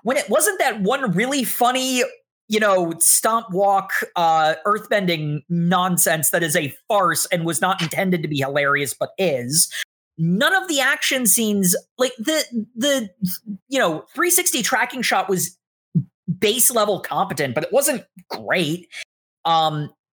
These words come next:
and, like, the reason why, um, uh, the fight scenes in Avatar work is because they used real world martial arts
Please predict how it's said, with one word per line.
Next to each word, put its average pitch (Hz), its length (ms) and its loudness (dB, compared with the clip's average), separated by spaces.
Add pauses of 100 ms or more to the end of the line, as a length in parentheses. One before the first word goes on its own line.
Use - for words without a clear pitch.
(580)
and, 220 160 -2
like, 254 260 -2 (640)
the 202 200 2
reason 240 500 0
why, 202 540 2 (100)
um, 139 600 0 (240)
uh, 123 440 2 (140)
the 160 500 0
fight 185 220 0
scenes 208 260 0
in 180 80 -2
Avatar 156 400 0
work 180 320 -2
is 151 140 0
because 190 640 -2
they 180 80 0
used 160 360 -2
real 170 200 0
world 160 260 -2
martial 143 400 0
arts 185 380 0